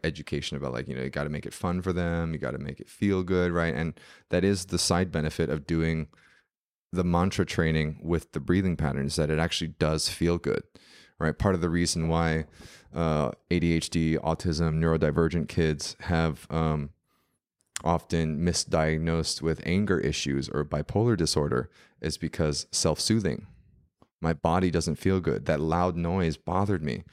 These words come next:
right? But if I can find the strength to make myself feel good,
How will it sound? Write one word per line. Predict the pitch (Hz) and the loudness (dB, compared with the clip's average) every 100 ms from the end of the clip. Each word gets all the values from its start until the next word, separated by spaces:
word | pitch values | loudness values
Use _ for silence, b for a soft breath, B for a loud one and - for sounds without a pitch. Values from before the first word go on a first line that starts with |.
| B B B - | B B B -2
right? | 78 80 - - | 0 0 -2 -4
But | 87 78 - - b b | 0 0 0 -14 b b
if | 85 - | -2 0
I | - 90 | 0 0
can | - 87 | 2 -2
find | - 90 92 95 90 82 - - | 0 0 2 4 2 -2 -8 -6
the | 80 | -4
strength | - - 87 92 82 - - - - | -4 -2 2 2 0 -4 -14 -18 -6
to | - 76 73 71 - | 0 2 2 0 -4
make | 80 80 87 95 | -2 2 2 2
myself | 80 - 76 - | 0 0 -2 -2
feel | - 110 143 | 0 2 2
good, | 104 58 53 | 0 0 0